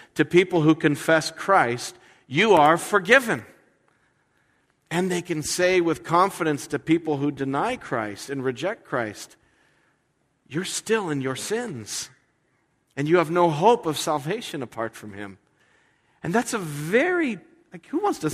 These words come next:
that's really a confident thing to say, isn't it? But Jesus says, "You're authorized because the gospel gives you the authority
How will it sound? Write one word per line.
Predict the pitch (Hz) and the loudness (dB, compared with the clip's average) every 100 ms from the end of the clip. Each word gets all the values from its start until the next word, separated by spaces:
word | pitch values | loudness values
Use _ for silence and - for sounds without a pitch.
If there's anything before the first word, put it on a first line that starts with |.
| - | -6
that's | - - - | -16 -14 -4
really | 214 190 | 0 2
a | 156 | 2
confident | - 160 151 139 127 | 0 -2 -2 -6 -6
thing | 135 127 | -6 -6
to | 120 | -8
say, | - 285 117 | -6 -6 -6
isn't | 117 156 | -6 -6
it? | 214 302 _ _ _ _ _ _ _ _ _ _ _ _ _ | -10 -12 _ _ _ _ _ _ _ _ _ _ _ _ _
But | 139 | -6
Jesus | 131 139 135 | 0 0 -2
says, | 127 123 | -4 -2
"You're | 123 127 | 0 2
authorized | 170 170 143 107 95 - - _ _ _ _ _ - | 0 -2 -4 -4 -6 -14 -20 _ _ _ _ _ -12
because | 143 143 - | -2 -2 0
the | 120 | -4
gospel | - 139 156 - - 110 | 2 4 4 0 -6 -6
gives | 107 127 123 | 0 0 0
you | 123 | -6
the | 117 | -4
authority | 110 - 143 147 117 101 | -6 -4 -2 -2 -2 -6